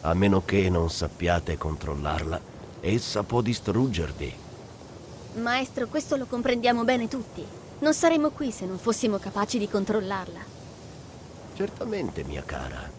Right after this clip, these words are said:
Speaker 1: certamente. Voi tutti possedete un talento innato. Lungi da me il volerlo mettere in dubbio.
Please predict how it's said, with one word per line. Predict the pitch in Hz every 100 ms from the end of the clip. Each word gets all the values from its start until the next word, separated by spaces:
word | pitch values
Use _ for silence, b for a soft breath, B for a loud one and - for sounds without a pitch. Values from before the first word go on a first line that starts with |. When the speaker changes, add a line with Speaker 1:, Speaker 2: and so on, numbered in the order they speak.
| - -
Speaker 1:
certamente. | 190 - 190 175 85 - - - - - - - - -
Voi | 110 170 170
tutti | - 202 - -
possedete | 185 165 - 165 113 113 113 127
un | 139
talento | - 117 90 113 131 123
innato. | 117 120 98 76 62 - 60 - - - - -
Lungi | 151 170 170 151 151
da | 127
me | 117 113 104
il | 95 90
volerlo | 85 85 92 85 82
mettere | 80 82 82 69
in | 73 65
dubbio. | 78 78 73 69